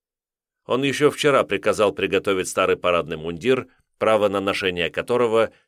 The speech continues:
не утратил после отставки, и завить парик. Негоже добропорядочному немцу являться пред французами в затрапезном халате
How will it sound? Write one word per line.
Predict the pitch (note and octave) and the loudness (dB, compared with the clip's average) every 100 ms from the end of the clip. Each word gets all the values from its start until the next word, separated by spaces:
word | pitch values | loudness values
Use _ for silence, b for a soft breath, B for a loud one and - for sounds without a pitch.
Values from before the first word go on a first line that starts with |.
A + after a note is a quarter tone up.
| - | -6
не | C3+ | 0
утратил | C3+ A#2+ G#2+ G2+ A#2+ | 0 2 0 2 -2
после | - F#2 F2+ D#2+ | 0 -2 0 -2
отставки, | - F2 E2 - A#2 G#2+ _ _ _ _ | -2 -2 -4 -4 -6 -6 _ _ _ _
и | - A#2 | -4 0
завить | B2 B2 D3 - | 2 2 0 2
парик. | D3+ F#2+ D#2 - _ _ _ _ | 2 2 -2 -8 _ _ _ _
Негоже | - A#2+ B2+ C3+ A#2 | -4 2 6 6 4
добропорядочному | G#2+ G#2+ A2 A2+ A2 G2+ F#2+ G2+ F#2 | 2 2 2 4 4 4 0 -4 -4
немцу | F#2 B2 A#2 B2+ B2 G2 _ _ | -2 -2 -2 0 0 -2 _ _
являться | D#2+ F#2 G#2 C3+ - B2 | -4 -2 2 2 0 -4
пред | A2+ A2 | -6 -4
французами | G2+ G2+ F2 C3+ A#2 A#2 | -2 -2 0 -2 -2 -4
в | F2+ | -2
затрапезном | G2 - G2 G2 G2 D#2 F2 | -2 -2 -2 -2 -4 -4 -6
халате | - D#2+ F#2+ G#2+ A#2 A2 | -4 0 0 0 -2 -4